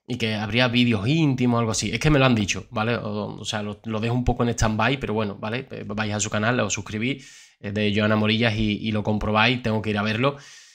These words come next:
Pero bueno, la cuestión, si yo no dudo de que parte de lo que gra-, gran parte de lo que cuenta sea así, ¿no?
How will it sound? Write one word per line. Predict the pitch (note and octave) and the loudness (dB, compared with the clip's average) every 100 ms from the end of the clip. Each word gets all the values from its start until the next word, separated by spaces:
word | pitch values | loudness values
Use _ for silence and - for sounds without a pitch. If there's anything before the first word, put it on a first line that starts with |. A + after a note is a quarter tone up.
| _ - | _ 0
Pero | A2 | 2
bueno, | A#2 A#2+ | 4 6
la | A2 | 6
cuestión, | A2+ - C3+ A2 - - _ | 4 6 6 6 0 -12 _
si | - A2 | -2 4
yo | B2+ | 6
no | D3+ | 6
dudo | D#3 D#3 G2 - | 6 4 0 -6
de | - A2 | -8 -4
que | G#2+ A2 - _ _ _ - | 0 -2 -4 _ _ _ 2
parte | C3+ E3 A#2 | 2 4 2
de | A2+ | 2
lo | G#2 | 2
que | G#2+ G#2+ | 2 2
gra-, | A2+ G2 A2 A2 | 2 0 -2 2
gran | C3+ C3+ | 4 6
parte | D#3 C3+ | 4 4
de | A#2+ | 4
lo | |
que | A2 | 2
cuenta | G#2 B2 A2+ | 2 0 2
sea | - A2+ A2 G#2 - _ - - | 2 2 0 -4 -12 _ -18 -6
así, | A#2 - C3+ A2+ | 0 2 2 2
¿no? | A#2+ D#3 - | 0 -2 -6